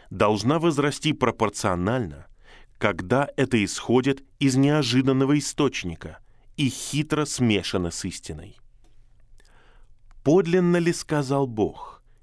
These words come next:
„Не ешьте ни от какого дерева в раю“?» начал говорить змей. Возможно, этот лукавый вопрос был вызван тем,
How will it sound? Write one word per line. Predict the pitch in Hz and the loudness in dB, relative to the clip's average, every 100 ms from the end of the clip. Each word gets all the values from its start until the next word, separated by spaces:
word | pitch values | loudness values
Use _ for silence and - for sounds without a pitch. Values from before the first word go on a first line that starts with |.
| - | -4
„Не | 120 131 135 | 2 4 4
ешьте | 104 92 - 120 | 4 2 2 0
ни | 107 | 4
от | 104 101 | 2 2
какого | - 110 107 90 | -2 0 2 2
дерева | 80 92 85 85 | 0 0 2 2
в | 92 | 0
раю“?» | 107 123 104 - - - - - - - | -2 -4 -10 -14 -20 -20 -20 -20 -12 -2
начал | 104 90 - 104 | 0 0 0 0
говорить | 110 107 101 87 | 2 2 0 -2
змей. | 107 101 - - - - - - - - - - - - - - | -4 -4 -6 -20 -20 -20 -20 -20 -20 -20 -20 -20 -20 -18 -18 -6
Возможно, | 101 104 104 165 208 131 117 | 0 0 2 2 2 0 -2
этот | - 123 110 | -2 -2 0
лукавый | 107 113 117 101 | 0 0 2 2
вопрос | 90 85 - 151 - - - - - | 2 -2 -4 -6 -10 -20 -20 -20 -14
был | 92 120 127 | 0 2 4
вызван | 117 113 98 80 | 4 2 2 0
тем, | - 117 127 | -2 -2 -2